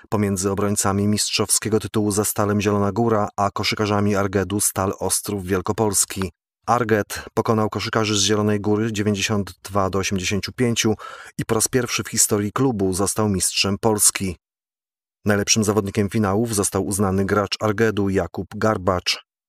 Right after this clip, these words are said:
W starciu do czterech zwycięstw lepsi okazali się zawodnicy z Wielkopolski,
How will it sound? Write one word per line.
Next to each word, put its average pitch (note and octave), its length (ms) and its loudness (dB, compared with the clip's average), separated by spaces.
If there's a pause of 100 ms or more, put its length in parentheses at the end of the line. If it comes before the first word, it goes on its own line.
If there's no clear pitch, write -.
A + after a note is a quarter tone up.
(500)
W - 60 2
starciu B2 420 0
do A2 120 2
czterech A2+ 340 -2
zwycięstw G2+ 800 -2
lepsi A2+ 440 0
okazali G#2+ 340 0
się - 100 -2
zawodnicy G#2 460 0
z G2 60 -4
Wielkopolski, A2+ 800 0